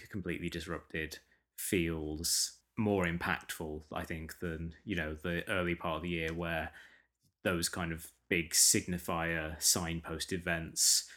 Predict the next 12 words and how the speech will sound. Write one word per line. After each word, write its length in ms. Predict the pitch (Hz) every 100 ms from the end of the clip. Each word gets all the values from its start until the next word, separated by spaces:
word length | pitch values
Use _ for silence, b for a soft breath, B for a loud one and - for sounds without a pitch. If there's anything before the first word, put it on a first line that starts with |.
| B B B -
were 600 | 98 87 85 80 80 78 _ _ _ _ _ -
just 200 | 117 107
not 180 | 98 90
really 240 | 90 80 85
there. 260 | 90 82
Like, 240 | 90 85 - -
the 80 | 98
most 340 | 92 85 -
there 100 | 85
was 200 | 80 80
was, 160 | 90 80
like, 240 | 78 -